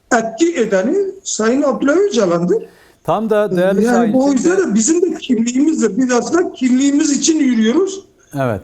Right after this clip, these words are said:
Speaker 1: Yani bence bütün insanlar, yani üçüncü kezdir, e, sekiz,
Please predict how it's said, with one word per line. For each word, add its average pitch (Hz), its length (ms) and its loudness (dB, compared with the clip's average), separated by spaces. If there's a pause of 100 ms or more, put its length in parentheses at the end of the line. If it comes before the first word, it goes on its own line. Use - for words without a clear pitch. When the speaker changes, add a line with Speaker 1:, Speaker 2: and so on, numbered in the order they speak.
(120)
Speaker 1:
Yani 277 340 2
bence 262 480 0 (600)
bütün 285 300 2
insanlar, 196 520 2
yani 226 240 2
üçüncü 240 480 0
kezdir, 170 520 0
e, 190 600 -4
sekiz, 208 840 0